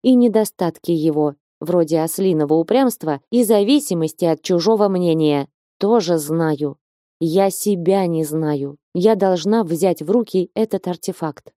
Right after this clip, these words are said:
чтобы разобраться, наконец, как жить дальше. Я росла без отца,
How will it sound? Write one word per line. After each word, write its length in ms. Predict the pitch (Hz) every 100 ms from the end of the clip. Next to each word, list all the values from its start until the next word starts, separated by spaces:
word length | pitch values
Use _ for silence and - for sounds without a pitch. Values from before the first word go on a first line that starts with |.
| -
чтобы 340 | - 160 160
разобраться, 640 | 165 160 165 196 220 -
наконец, 540 | 139 135 151 165 151 - _ _
как 260 | - 247 -
жить 300 | 147 185 -
дальше. 580 | 156 156 143 - 147 135 _ _
Я 220 | 185 233
росла 440 | 285 233 - 226 254
без 200 | 208 190
отца, 500 | 202 - - 139